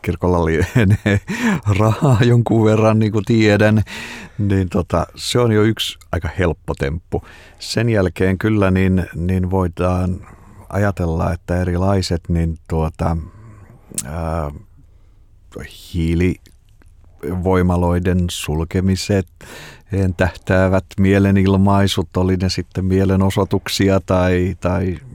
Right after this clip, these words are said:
voi ripustaa banderolleja tai kiivetä si-,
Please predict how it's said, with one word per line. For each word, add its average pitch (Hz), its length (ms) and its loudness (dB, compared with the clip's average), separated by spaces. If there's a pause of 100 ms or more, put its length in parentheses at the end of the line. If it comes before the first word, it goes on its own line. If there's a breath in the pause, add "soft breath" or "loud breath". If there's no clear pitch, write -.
(120)
voi 92 180 2
ripustaa 87 420 -2
banderolleja 92 720 2
tai 92 180 0
kiivetä 90 360 -2
si-, 117 280 0